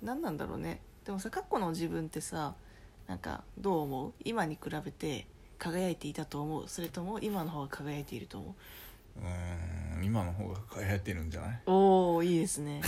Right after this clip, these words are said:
Speaker 2: <laughs> いいですねとかじゃないんだよ。前の方が輝いてるって言い始めたらね、終わりだっていうことにしようと思ってるから。
Speaker 1: お、じゃあ、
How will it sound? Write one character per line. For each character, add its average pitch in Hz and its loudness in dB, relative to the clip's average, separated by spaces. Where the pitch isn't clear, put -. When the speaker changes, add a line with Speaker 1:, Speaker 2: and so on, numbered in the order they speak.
Speaker 2:
<laughs> - -
い 247 10
い - 4
で 220 10
す - 6
ね 143 6
と 123 6
か 113 8
じ 110 6
ゃ 113 6
な 110 6
い 107 2
ん 107 0
だ 101 -2
よ。 - -4
前 165 8
の 156 2
方 131 4
が 113 6
輝 139 4
い 147 4
て 135 2
る 110 4
っ - 0
て 110 -4
言 113 4
い - 2
始 113 2
め 117 4
た 110 -2
ら 90 0
ね、 90 2
終 101 2
わ 107 6
り 117 6
だ 120 4
っ 110 0
て - -4
い 98 2
う - -8
こ 113 2
と 98 2
に 104 2
し 107 2
よ 110 8
う 95 2
と 101 -2
思 92 2
っ - -4
て - -2
る 76 -4
か 82 -4
ら。 - -6
Speaker 1:
お、 233 10
じ - 6
ゃ 156 6
あ、 - -12